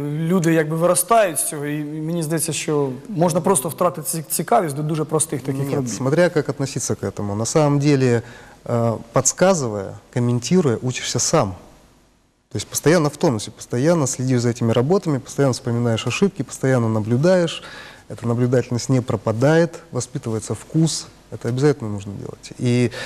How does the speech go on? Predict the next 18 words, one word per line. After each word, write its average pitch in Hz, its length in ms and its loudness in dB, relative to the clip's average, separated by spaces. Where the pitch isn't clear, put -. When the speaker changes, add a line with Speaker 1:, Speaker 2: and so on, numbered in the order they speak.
Speaker 2:
потом 131 240 2
я 127 80 4
прекрасно 131 360 0
помню, 131 300 2
как 117 180 -6
я 123 80 4
начинал. 185 340 2
Это - 200 -6
тяжело, 135 460 2
разобраться 113 440 -2
в - 20 -8
этой 110 140 -2
информации. 117 640 0
Вот. 92 280 -12
Поэтому 127 560 2
я 131 180 4
считаю, 151 380 2
что 131 380 0